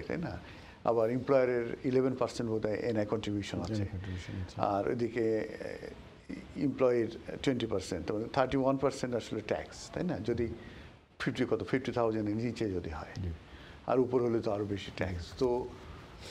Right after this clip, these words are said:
Speaker 1: so যারাই এ ব্যাপারে, আহ, আনার ব্যাপারে চেষ্টা করা হচ্ছে, আমি বলবো যে please try to maintain transparency, try to, uh, oblige the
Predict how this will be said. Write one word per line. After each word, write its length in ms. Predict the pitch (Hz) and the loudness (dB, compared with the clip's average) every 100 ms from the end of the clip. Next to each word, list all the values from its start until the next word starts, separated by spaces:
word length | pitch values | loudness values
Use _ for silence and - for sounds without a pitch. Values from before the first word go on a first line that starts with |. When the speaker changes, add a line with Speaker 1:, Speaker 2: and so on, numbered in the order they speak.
| - - - | -14 -12 0
Speaker 1:
so 300 | 127 120 120 - - | 4 4 2 -4 -4
যারাই 340 | 131 123 160 180 | 2 6 6 4
এ 280 | - 156 135 | 2 2 4
ব্যাপারে, 540 | 139 143 139 143 143 - - - - | 4 6 6 6 2 -6 -14 -10 0
আহ, 280 | 131 110 139 | 2 2 2
আনার 200 | 135 135 | 4 4
ব্যাপারে 300 | 135 135 127 | 4 2 4
চেষ্টা 320 | 135 131 131 | 2 4 2
করা 180 | 123 117 | 4 2
হচ্ছে, 260 | 110 123 | 2 2
আমি 260 | 104 123 120 123 | 2 0 -2 4
বলবো 320 | 135 135 143 | 4 6 4
যে 260 | 139 139 151 - | 2 -2 -4 -4
please 260 | 147 147 - | -2 -2 2
try 200 | 139 127 127 | 2 2 2
to 60 | 135 120 127 | 0 2 0
maintain 440 | 123 123 147 135 135 139 | 0 2 2 4 0 2
transparency, 680 | 120 - 131 110 107 - 69 - - - - - | 2 2 2 2 0 -4 -6 -8 -16 -18 -20 0
try 200 | 123 123 | 2 4
to, 60 | 135 | 4
uh, 1200 | 131 139 135 - - - - _ - 110 117 135 | 2 0 -4 -14 -18 -20 -20 _ 0 2 4 4
oblige 640 | 123 139 139 147 143 - 127 | 4 6 8 6 2 2 4
the 160 | 120 | 6